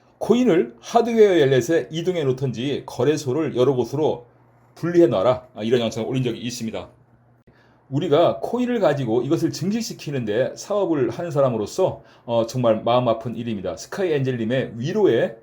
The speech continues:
어, 말씀을 전하고요. 그리고 여러분도 스카이엔젤님의 그 채널을 구독하셔서 여러 가지 정보를 공유했으면 좋겠습니다. 이 사건이 수사관에서 범인을 잡고 그리고 잃어버린 모든 코인은 업비트에서 해결이 되었으면 좋겠습니다.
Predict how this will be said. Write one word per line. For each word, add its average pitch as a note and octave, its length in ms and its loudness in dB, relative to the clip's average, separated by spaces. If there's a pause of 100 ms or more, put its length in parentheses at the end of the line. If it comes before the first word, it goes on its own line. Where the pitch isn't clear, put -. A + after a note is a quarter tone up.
어, A2 100 -6
말씀을 G#2+ 500 -2
전하고요. A2+ 600 -2 (160)
그리고 A#2+ 240 -2
여러분도 C3 420 2
스카이엔젤님의 A2+ 960 -2 (260)
그 G#2+ 160 -8
채널을 C3 680 -4
구독하셔서 B2+ 920 -2 (220)
여러 A#2 160 4
가지 G#2 180 -2
정보를 B2 520 -4 (160)
공유했으면 A#2+ 800 -4
좋겠습니다. F2+ 640 -10 (340)
이 D3+ 100 -8
사건이 E3 680 -2
수사관에서 G3 840 -2 (200)
범인을 F3 380 -2
잡고 C#3+ 520 -2
그리고 E3 300 -2
잃어버린 F3+ 520 4
모든 D3 300 -2
코인은 F#3 480 -6 (160)
업비트에서 D#3+ 800 2
해결이 F3 640 -2
되었으면 B2+ 580 -2
좋겠습니다. G#2+ 680 -6